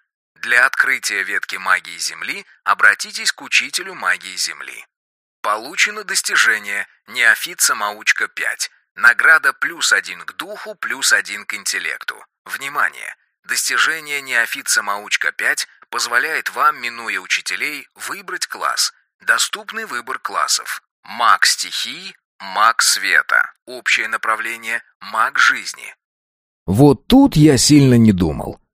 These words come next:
Маг жизни сразу мимо. Лютики, цветочки — это не ко мне.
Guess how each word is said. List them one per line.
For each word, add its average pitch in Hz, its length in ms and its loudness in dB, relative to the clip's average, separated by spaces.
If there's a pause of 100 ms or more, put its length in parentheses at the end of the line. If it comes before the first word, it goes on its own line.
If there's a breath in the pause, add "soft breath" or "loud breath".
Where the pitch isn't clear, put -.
(180)
Маг 202 340 8
жизни 220 400 8
сразу 156 420 6
мимо. 110 540 4
Лютики, 254 500 8
цветочки — 208 720 4
это 135 300 6
не 110 180 8
ко 87 160 0
мне. 71 320 -4